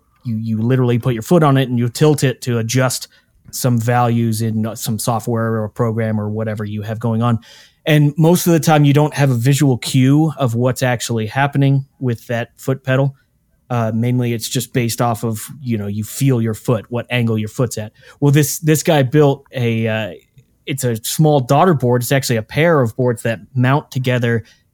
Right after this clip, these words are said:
and, and fit inside of this enclosure, this foot pedal enclosure, and it gives a readout of basically the angle of the foot pedal, which I think is super great. Uh, the, the idea that he's kind of solving an issue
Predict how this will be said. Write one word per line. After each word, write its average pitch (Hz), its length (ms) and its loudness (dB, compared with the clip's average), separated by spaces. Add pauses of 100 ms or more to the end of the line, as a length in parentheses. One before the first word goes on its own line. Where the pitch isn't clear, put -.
and, 113 440 -2
and 104 420 -6
fit 151 320 0
inside 143 580 2
of 127 120 2
this 127 200 -2
enclosure, 131 680 0
this 107 180 -8
foot 156 220 -2
pedal 120 260 -2
enclosure, 143 540 0 (240)
and 139 100 2
it 135 60 2
gives 135 240 2
a 135 40 4
readout 123 640 2
of 127 240 -2 (120)
basically 127 420 0
the 120 180 0
angle 120 600 0
of 113 260 -4
the 110 80 -8
foot - 260 -4
pedal, 107 240 -10
which 139 260 0 (280)
I 208 100 4
think 240 180 2
is 139 160 0
super 214 320 0
great. 117 440 -4 (400)
Uh, 120 320 -4 (120)
the, 120 280 -2
the 123 160 -2
idea 143 440 4
that 127 220 0
he's - 240 -4
kind 120 140 -2
of 110 80 -6
solving 131 480 2
an 123 100 0
issue 120 480 0